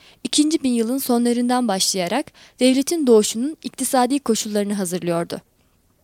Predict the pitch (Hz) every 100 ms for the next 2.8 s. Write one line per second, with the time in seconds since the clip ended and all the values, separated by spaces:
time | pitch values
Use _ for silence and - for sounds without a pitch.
0 | _ _ _ _ _ _ 254 262 302 294
1 | 320 339 247 202 185 285 - - - -
2 | 214 - - 202 196 330 294 214